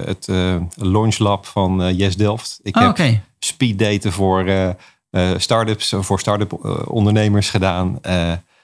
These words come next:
Speaker 1: ach, eh, allerlei bijeenkomsten bezocht en weet ik niet wat allemaal. En steeds heel goed gekeken naar, joh, wat voor soort mensen met wat voor soort profielen heb je nodig en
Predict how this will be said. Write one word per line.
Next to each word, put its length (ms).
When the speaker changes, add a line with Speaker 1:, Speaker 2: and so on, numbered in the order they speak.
Speaker 1:
ach, 320
eh, 160
allerlei 480
bijeenkomsten 800
bezocht 420
en 120
weet 80
ik 80
niet 180
wat 80
allemaal. 320
En 180
steeds 640
heel 260
goed 240
gekeken 460
naar, 140
joh, 140
wat 180
voor 100
soort 200
mensen 340
met 100
wat 160
voor 100
soort 180
profielen 420
heb 100
je 100
nodig 360
en 260